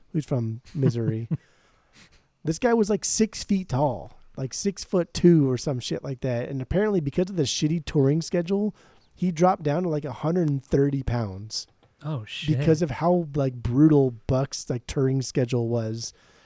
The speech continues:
Speaker 1: And he developed ulcers that needed, like, like, surgery to,
Speaker 2: Fuck.
Speaker 1: to the fix. And, and I guess Buck was kind of an asshole to him. So there's
Speaker 2: That's
Speaker 1: that.
Speaker 2: like,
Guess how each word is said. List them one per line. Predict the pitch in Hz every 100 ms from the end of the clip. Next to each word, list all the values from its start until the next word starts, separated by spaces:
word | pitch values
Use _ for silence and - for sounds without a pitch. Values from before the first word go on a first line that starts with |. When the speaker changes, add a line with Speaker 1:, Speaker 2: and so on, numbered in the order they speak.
| -
Speaker 1:
And | 165
he | 143
developed | 139 139 113 -
ulcers | 185 233 208 226 226 185
that | 151
needed, | 151 143 135
like, | 113 113 - _ _ _ _ -
like, | 123 - _ _ _ _ _ -
surgery | - 160 185 185 202 208
to, | 170 147
Speaker 2:
Fuck. | 139 185
Speaker 1:
to | 151 123
the | 123
fix. | - - 208 202 - -
And, | 135 127
and | 127 120 120
I | 127
guess | 170 -
Buck | 156 175
was | 170
kind | - 170
of |
an | 160
asshole | 143 160 - 110
to | 117 110
him. | 104 107
So | - 110 113 _ _ _ _ _ _ _ _ _ _ _ _ _ _ _ _ _ _ _ _ _ _
there's | - 143 226 226 185
Speaker 2:
That's | 156 151
Speaker 1:
that. |
Speaker 2:
like, | 165 151